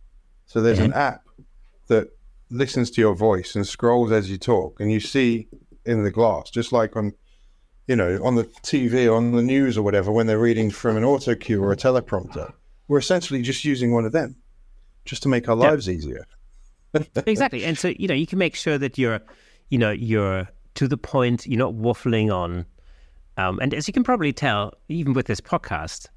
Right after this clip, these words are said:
Speaker 2: you know, I freely admit I write the intro and the outro, they're scripted. You know, so I
Speaker 1: No.
Speaker 2: can make,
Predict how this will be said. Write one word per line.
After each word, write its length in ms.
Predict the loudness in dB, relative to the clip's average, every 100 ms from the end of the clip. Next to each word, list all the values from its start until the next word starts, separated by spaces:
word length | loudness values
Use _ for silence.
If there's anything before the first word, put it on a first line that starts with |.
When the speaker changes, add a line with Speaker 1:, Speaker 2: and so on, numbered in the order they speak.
| -20 _ -4
Speaker 2:
you 80 | -2
know, 100 | -2
I 80 | -4
freely 340 | 0 2 2
admit 300 | 0 -2 -6 -20 -20 -6
I 100 | -2
write 280 | 0 0 0
the 160 | 0 0
intro 340 | 0 0 0
and 140 | 0 -2
the 60 |
outro, 360 | -2 -2 -4 -4
they're 100 | -4
scripted. 320 | -4 -2 -2
You 60 | 2
know, 240 | 4 6
so 120 | 4 2
I 40 |
Speaker 1:
No. 40 |
Speaker 2:
can 160 | 2 -2
make, 220 | -2 -6